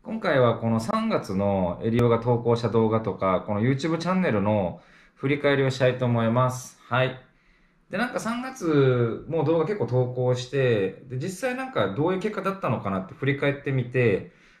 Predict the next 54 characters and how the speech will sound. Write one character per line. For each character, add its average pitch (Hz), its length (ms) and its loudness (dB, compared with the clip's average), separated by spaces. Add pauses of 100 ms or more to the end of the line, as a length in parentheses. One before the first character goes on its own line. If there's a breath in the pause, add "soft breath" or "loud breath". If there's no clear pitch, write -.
で、 131 60 -10
四 208 160 -2
月 254 240 0
に 131 80 2
ち 131 60 -2
ょ - 20 -2
っ 123 60 -6
と 98 140 0
行 131 220 -2
動 135 120 4
を - 60 -4
変 165 120 -2
え 110 80 2
て、 90 480 -2 (480 soft breath)
な 113 80 -6
ん - 20 -2
か 110 80 2
い 107 60 2
ろ 123 100 2
い - 40 4
ろ 120 40 4
や 123 120 6
っ 123 60 -6
て 160 100 -6
み 151 100 -4
よ 147 100 -2
う - 20 -4
か 107 140 -2
な 101 140 -2
っ 95 100 -8
て 95 60 -2
思 90 180 -4
っ - 60 -10
て、 92 100 -12
ち - 80 -8
ょ 92 40 -4
っ - 20 -12
と 101 100 -8
今 117 200 0
回 87 380 -4
こ 113 120 -2
う - 20 2
い 110 40 2
う - 20 0
の 101 80 0
を - 20 -2
や 95 80 -2
っ 95 80 -10
て 95 100 -8
み 92 60 -4
ま 104 180 -4
す。 - 280 -16
は 123 160 2
い。 123 160 -6